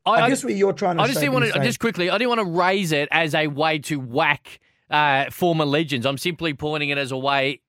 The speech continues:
Speaker 1: as athletics doing enough to incorporate the legends so the next generation,
Speaker 2: Yeah.
Speaker 1: a generation of that,
Speaker 2: Well
Speaker 1: are aware of these great, great track and field superstars over a
Speaker 2: Yeah.
Speaker 1: number of years.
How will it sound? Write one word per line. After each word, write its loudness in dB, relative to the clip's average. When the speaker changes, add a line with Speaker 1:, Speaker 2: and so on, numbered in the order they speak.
Speaker 1:
as 2
athletics -2
doing -2
enough 0
to -6
incorporate -2
the -4
legends -2
so 0
the -2
next -2
generation, 0
Speaker 2:
Yeah. -2
Speaker 1:
a -4
generation -2
of -2
that, 2
Speaker 2:
Well 0
Speaker 1:
are 4
aware 2
of 0
these 0
great, -2
great 2
track 0
and -2
field -2
superstars 0
over 2
a 2
Speaker 2:
Yeah. 0
Speaker 1:
number 2
of 0
years. -4